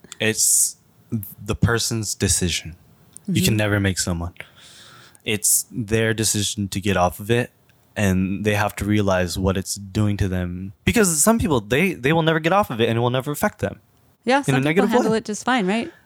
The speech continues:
Speaker 1: But
Speaker 2: Especially if you're grown up.
Speaker 1: Yeah. Well, it doesn't, not always a grown up. Some people that are my age, they, they just smoke it or eat it or whatever.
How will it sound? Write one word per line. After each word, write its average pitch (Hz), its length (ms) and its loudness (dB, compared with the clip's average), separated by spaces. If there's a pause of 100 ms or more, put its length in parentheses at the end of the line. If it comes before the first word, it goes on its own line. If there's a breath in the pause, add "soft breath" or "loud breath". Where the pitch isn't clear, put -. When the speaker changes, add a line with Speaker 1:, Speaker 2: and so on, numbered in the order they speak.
Speaker 1:
But 202 120 0
Speaker 2:
Especially 196 340 2
if 180 120 -4
you're 190 100 0
grown 196 240 4
up. 185 200 2
Speaker 1:
Yeah. 107 360 2 (360)
Well, 175 140 2
it 190 80 -4
doesn't, 214 400 2 (140)
not 190 380 0
always 156 300 2
a 139 60 0
grown 151 240 2
up. - 180 -2 (240)
Some 160 280 -2
people 170 320 2
that 151 260 2
are 131 300 2 (180)
my 120 240 0
age, 104 380 2
they, 127 180 2
they 123 260 0
just 123 380 -4
smoke 101 460 0
it 127 200 0 (600)
or 104 280 0
eat 110 200 2
it 127 240 2
or 104 240 2
whatever. 107 480 2